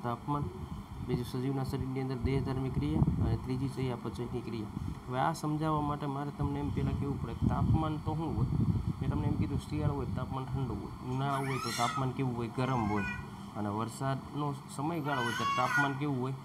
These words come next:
હૂંફાળું, ભેજવાળું હોય. દેહધર્મી ક્રિયા એટલે શું? જેમાંથી સજીવની વૃદ્ધિ થાય, વિકાસ થાય અને જે પર્યાવરણની સાથે અનુકૂલન સાધી શકે અને પુખ્ત વયનો થઈને નવી પેઢીનું નિર્માણ કરી શકે તે, એને દેહધર્મી ક્રિયા કહેવાય.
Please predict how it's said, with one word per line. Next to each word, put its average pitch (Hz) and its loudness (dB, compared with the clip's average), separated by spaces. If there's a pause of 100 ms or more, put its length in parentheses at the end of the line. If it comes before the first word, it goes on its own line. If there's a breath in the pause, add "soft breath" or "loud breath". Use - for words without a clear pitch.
(140)
હૂંફાળું, 139 4
ભેજવાળું 110 6
હોય. 107 4 (840)
દેહધર્મી 160 2
ક્રિયા 165 2
એટલે 151 0
શું? 139 -2 (300)
જેમાંથી 151 2
સજીવની 147 2
વૃદ્ધિ 147 2 (100)
થાય, 113 -2
વિકાસ 127 2 (100)
થાય 110 -2 (100)
અને 113 0
જે 123 0
પર્યાવરણની 143 0
સાથે 120 -2
અનુકૂલન 135 -2
સાધી 131 -2
શકે 107 -4 (520)
અને 117 0 (240)
પુખ્ત - -2 (120)
વયનો 139 2
થઈને 135 0 (240)
નવી 131 0
પેઢીનું 139 2
નિર્માણ 131 2
કરી 127 -2
શકે 107 -4
તે, 123 0 (420)
એને 127 -2
દેહધર્મી 131 2
ક્રિયા 107 -2
કહેવાય. 110 -6